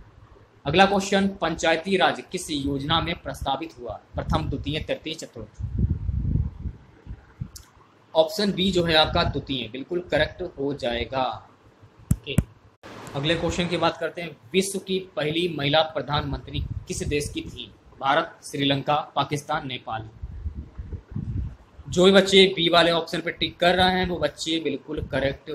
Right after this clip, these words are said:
हो जाएंगे, श्रीलंका। अगला question, निम्न में से कौन सितार से संबंध नहीं है? निखिल बनर्जी, रविशंकर, उस्ताद अलाउद्दीन खान, विलायत खान।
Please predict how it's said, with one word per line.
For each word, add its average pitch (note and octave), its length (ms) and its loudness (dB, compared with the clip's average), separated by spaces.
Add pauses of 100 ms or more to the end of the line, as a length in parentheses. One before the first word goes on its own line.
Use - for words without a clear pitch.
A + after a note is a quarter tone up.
(120)
हो C3+ 160 -4
जाएंगे, A#2 640 -6
श्रीलंका। C3 760 0 (1500)
अगला D#3 200 4
question, F3 440 0 (680)
निम्न F#3+ 320 4
में G#3+ 120 6
से G3+ 180 4 (160)
कौन F#3 240 4
सितार D#3+ 420 4
से E3+ 160 -2
संबंध C#3 440 -2
नहीं A#2+ 280 -4
है? - 140 4 (100)
निखिल D#3+ 320 0
बनर्जी, D3 420 -2
रविशंकर, D3 560 0 (100)
उस्ताद - 440 2
अलाउद्दीन C3+ 400 0
खान, D#3 200 2
विलायत C3 440 0
खान। A2 180 -12